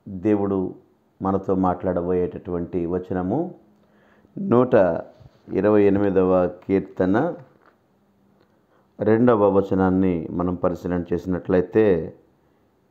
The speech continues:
ఈ విధంగా వ్రాయబడి ఉంటుంది. "నిశ్చయముగా నీవు నీ చేతుల కష్టార్జితము అనుభవించెదవు."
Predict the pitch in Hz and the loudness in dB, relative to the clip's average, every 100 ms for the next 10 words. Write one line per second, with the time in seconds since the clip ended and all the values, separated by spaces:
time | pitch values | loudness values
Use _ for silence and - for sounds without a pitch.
0 | - 98 92 92 92 95 107 92 87 87 | -4 0 2 2 4 4 2 2 2 2
1 | 85 85 82 80 82 82 80 - _ _ | 0 0 -2 -4 -4 -4 -6 -10 _ _
2 | _ _ _ _ _ _ _ _ - 107 | _ _ _ _ _ _ _ _ -4 0
3 | 135 139 160 156 143 131 120 120 117 95 | 0 2 2 4 4 4 4 4 2 0
4 | - - _ - 104 113 123 127 113 117 | -6 -20 _ -14 -4 0 2 2 2 2
5 | 110 107 107 131 123 123 113 107 107 107 | 2 2 2 0 2 2 0 2 0 0
6 | - 113 104 107 - 107 104 98 95 110 | 0 0 0 -2 0 0 2 2 0 -4
7 | - _ _ _ _ 90 107 107 101 98 | -14 _ _ _ _ 0 2 4 4 4
8 | 98 98 98 90 90 90 90 92 82 | 2 0 -2 0 2 2 2 0 -2